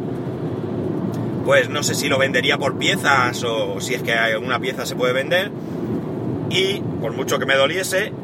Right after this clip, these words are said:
y, eh, me compraría un buen monitor, y de momento, aunque el Mac Mini ni siquiera puede actualizarse a, a Sierra, eh, pero vamos, me estaba funcionando bien,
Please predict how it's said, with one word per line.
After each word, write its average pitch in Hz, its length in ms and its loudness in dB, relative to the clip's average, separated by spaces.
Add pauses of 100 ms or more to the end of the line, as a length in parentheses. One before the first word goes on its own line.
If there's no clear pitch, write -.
(160)
y, 185 280 0 (160)
eh, 127 280 2
me 123 140 -2
compraría 127 600 2
un 143 260 -4
buen 151 160 2
monitor, 165 520 2 (640)
y 123 60 -2
de 135 100 6
momento, 156 340 2
aunque 123 380 2
el 113 80 0
Mac 135 200 0
Mini 147 280 -2
ni 113 140 -6
siquiera 127 340 2
puede 131 300 2
actualizarse 104 720 -2
a, 95 460 -2 (600)
a - 100 0
Sierra, 165 440 2 (640)
eh, 104 480 2
pero 110 220 0
vamos, 113 280 -2
me 107 140 -4
estaba 107 260 0
funcionando 113 460 -2
bien, 156 280 0